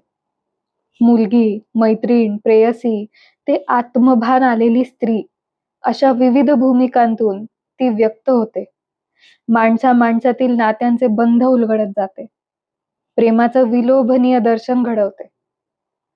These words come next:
अरुणाताईंबद्दल इतकं सगळं वाचताना, ऐकताना, त्यांच्या कविता समजून घेताना असं वाटतं की आपण त्यांना किती जवळून ओळखतोय.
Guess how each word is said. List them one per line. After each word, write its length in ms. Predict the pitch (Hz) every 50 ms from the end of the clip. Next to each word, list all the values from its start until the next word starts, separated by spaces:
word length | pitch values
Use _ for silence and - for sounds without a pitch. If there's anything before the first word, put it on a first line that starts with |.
| _ _ _ _ _ _ _ _ _ _ _ _ _ _ _ _ _ _ _ _ _ _ _ _ _ _ _ _ _ _ _ _ _ _ _ _ _ _ _ _ _ _ _ _ _ _ _ _ _ _ _ _ _ _ _ _ _
अरुणाताईंबद्दल 960 | - 226 226 226 233 240 262 262 254 269 269 262 262 262 240 214 202 247 247 247
इतकं 420 | 240 - - 233 - - - 240
सगळं 360 | 240 240 247 233 254 254 254
वाचताना, 720 | 247 240 214 208 - _ _ 220 220 233 220 208 196 190 - - 277 _
ऐकताना, 680 | 208 208 208 208 - _ 220 226 226 226 220 202 185 190 208 - _ _ _ -
त्यांच्या 440 | 208 208 214 208 233 226 220 - - - _ _ _ _ -
कविता 340 | 233 220 226 226 - 254 240
समजून 440 | 262 240 233 233 220 240 254 247
घेताना 500 | 247 254 247 247 226 220 208 208 202 196 - -
असं 180 | - - 226
वाटतं 360 | 226 220 214 202 - - 233
की 320 | 233 - - 240 233 226 - - _ _ _ _ _ _ _
आपण 280 | - 208 208 233 240 240
त्यांना 260 | 240 240 240 240 254
किती 340 | 247 - 247 233 - 262 247
जवळून 460 | 233 240 226 220 226 247 269 262 247
ओळखतोय. 540 | 240 220 208 208 202 - - _ 208 196